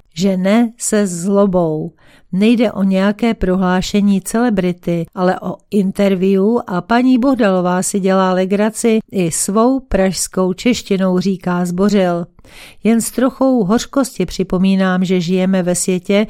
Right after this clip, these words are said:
který jsme si vyzvonili a kdo ví, jak budou vypadat příští léta. Zatím je to tak, že ti, co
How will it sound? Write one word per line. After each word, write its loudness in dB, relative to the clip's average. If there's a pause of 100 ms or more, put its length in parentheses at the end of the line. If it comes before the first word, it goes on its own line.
(320)
který 2
jsme -2
si -4
vyzvonili 2 (280)
a 0
kdo 2
ví, 0
jak 0
budou 2
vypadat 0
příští -2
léta. 0 (360)
Zatím 0 (200)
je 0
to 0 (140)
tak, 0 (160)
že -2
ti, 0
co -2